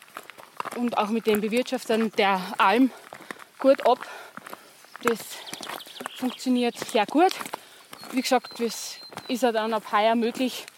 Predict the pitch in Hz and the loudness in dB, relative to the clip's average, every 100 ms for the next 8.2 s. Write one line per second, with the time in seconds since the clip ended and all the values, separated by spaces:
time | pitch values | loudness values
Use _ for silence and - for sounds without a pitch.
0 | - - - - 262 247 247 349 349 302 | -16 -16 -16 -10 -6 0 0 0 2 2
1 | 294 285 233 269 - 277 247 247 240 - | 2 2 2 2 -4 2 4 4 0 -10
2 | - _ - - - - - 175 247 247 | -18 _ -18 -16 -16 -20 -10 -2 0 0
3 | - - - - - - - - - 220 | -4 -12 -14 -18 -20 -20 -20 -16 -10 -6
4 | 277 - 247 233 208 - - - - - | -4 0 0 0 -2 -10 -18 -16 -16 -18
5 | - - - - - 220 254 247 220 - | -20 -20 -18 -4 2 4 4 4 2 -4
6 | - 196 180 190 - 202 196 202 196 190 | -2 -2 -2 -2 2 2 4 2 2 2
7 | 185 202 185 - - - - - - 247 | 2 0 -2 -6 -20 -20 -20 -10 2 4
8 | 233 - | 2 -2